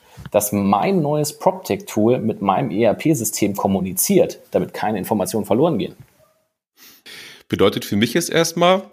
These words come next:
Speaker 2: als PropTech, dazu gehöre ich ja auch, dass wir uns darauf einstellen müssen, dass die Integration unserer Lösung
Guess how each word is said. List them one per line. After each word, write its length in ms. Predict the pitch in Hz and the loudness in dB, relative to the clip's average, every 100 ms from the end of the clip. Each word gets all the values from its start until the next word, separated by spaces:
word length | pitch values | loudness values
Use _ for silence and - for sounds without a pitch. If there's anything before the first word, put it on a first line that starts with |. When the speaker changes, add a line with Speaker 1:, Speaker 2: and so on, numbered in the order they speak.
| - | -4
Speaker 2:
als 220 | - - | -4 -2
PropTech, 380 | - 104 - 156 | -2 -2 0 -2
dazu 260 | 107 101 110 | -2 -6 -4
gehöre 260 | 98 95 95 | -2 0 0
ich 160 | 98 | -2
ja 140 | 95 76 | -4 0
auch, 320 | 85 143 - - - - - | 2 2 0 -14 -20 -14 -4
dass 200 | 101 135 | -2 2
wir 100 | 110 | 0
uns 220 | 104 - | 0 0
darauf 360 | 82 131 165 | 2 2 2
einstellen 520 | - 147 151 - 151 143 | 2 0 0 -2 -2 0
müssen, 320 | 147 - 127 | -2 -2 -4
dass 180 | 98 - | -6 -6
die 140 | - | -6
Integration 760 | 123 123 - 90 - 139 202 202 | -4 -4 -4 -4 -2 2 2 2
unserer 220 | 165 147 | 2 0
Lösung 580 | 131 135 120 90 85 | 0 0 0 0 -2